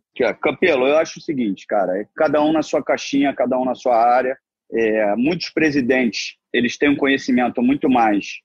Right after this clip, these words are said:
é, administrativo, de finanças, do que de futebol. Então, e muitas vezes o clube precisa disso. Cabe a ele botar alguém preparado no setor do futebol, né?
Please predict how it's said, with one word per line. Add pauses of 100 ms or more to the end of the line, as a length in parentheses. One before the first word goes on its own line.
é,
administrativo,
de
finanças, (160)
do
que
de
futebol. (180)
Então, (140)
e
muitas
vezes
o
clube
precisa
disso.
Cabe
a
ele (300)
botar
alguém
preparado
no
setor
do
futebol, (160)
né?